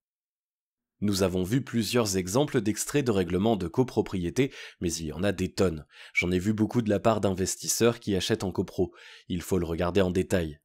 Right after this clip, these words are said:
Sachez que si le règlement de copro ne s'oppose pas aux colocations en bail individuel, alors vous pouvez y aller sans prévenir la copropriété. En effet, vous êtes chez vous, vous pouvez donc faire ce que vous souhaitez chez vous tant que vous respectez le règlement de copro.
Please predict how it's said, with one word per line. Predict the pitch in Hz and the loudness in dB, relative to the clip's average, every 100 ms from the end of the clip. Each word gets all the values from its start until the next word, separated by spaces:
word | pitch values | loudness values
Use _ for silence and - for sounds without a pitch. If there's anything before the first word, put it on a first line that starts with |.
| _ | _
Sachez | - 87 - 95 | -6 -2 0 0
que | 87 | 0
si | 82 98 | -2 0
le | 87 | 0
règlement | 92 92 98 101 | 0 2 2 2
de | 90 | 2
copro | 85 101 - 110 104 | 0 0 2 2 2
ne | 87 | 2
s'oppose | - 87 90 - | -2 -2 -2 0
pas | 101 92 85 | 0 0 -2
aux | |
colocations | - 87 82 85 - 104 | -2 -2 -2 -2 0 0
en | |
bail | 85 101 95 | 4 4 4
individuel, | 87 85 82 76 90 123 131 - - - | 0 -4 -6 -2 2 2 0 -8 -12 0
alors | 117 160 | 2 2
vous | 139 | 0
pouvez | 123 104 131 | -2 2 2
y | 104 | 2
aller | 95 | 2
sans | 117 123 | 0 0
prévenir | 123 92 87 113 | -2 -2 0 0
la | 92 | 0
copropriété. | - 90 95 80 95 92 - 82 - - - - | -2 -2 -2 -4 0 0 0 -2 -4 -16 -20 -12
En | 92 85 | -6 -4
effet, | 78 - 135 113 | 0 4 2 2
vous | 87 87 | -2 -2
êtes | - | 0
chez | - 110 | 2 2
vous, | 98 143 - 90 | 2 0 -2 -4
vous | 104 | -4
pouvez | 160 156 151 147 | -2 2 2 4
donc | 127 123 | 2 2
faire | - 120 | 0 0
ce | - | 0
que | 120 101 | 0 -2
vous | 85 | -2
souhaitez | - 76 104 | -6 -6 -4
chez | - - 78 | -4 -4 -4
vous | 92 | -4
tant | 117 117 117 | 0 0 0
que | 95 | -2
vous | |
respectez | 82 - 78 - 120 | -6 -6 -8 -2 0
le | 98 | 0
règlement | 78 78 78 104 | -2 -6 -2 0
de | 101 | 0
copro. | 90 98 - 92 - | 0 -2 0 -2 -2